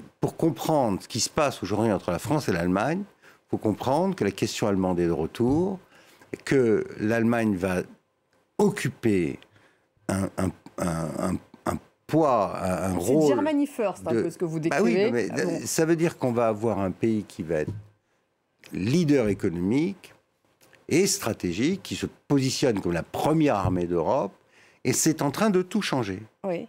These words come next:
Speaker 1: Voilà.
Speaker 2: Alexandre
Speaker 1: Et,
Speaker 2: Binet.
Speaker 1: et, et contrairement à ce que dit Monsieur Macron, c'est pas l'Allemagne qui est isolée, c'est la France qui devient isolée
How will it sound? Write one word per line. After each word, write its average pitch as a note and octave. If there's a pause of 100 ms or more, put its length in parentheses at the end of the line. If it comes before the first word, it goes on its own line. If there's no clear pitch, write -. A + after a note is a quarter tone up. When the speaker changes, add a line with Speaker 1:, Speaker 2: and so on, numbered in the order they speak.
(140)
Speaker 1:
Voilà. A3
Speaker 2:
Alexandre G3+
Speaker 1:
Et, -
Speaker 2:
Binet. G3+
Speaker 1:
et, B2+
et B2+
contrairement D#3+
à C3+
ce -
que C3
dit A#2+
Monsieur G2+
Macron, F#3+ (760)
c'est -
pas A2+
l'Allemagne C3
qui C#3+
est A#2
isolée, A#2
c'est -
la F2+
France A#2
qui -
devient D#2+
isolée C#2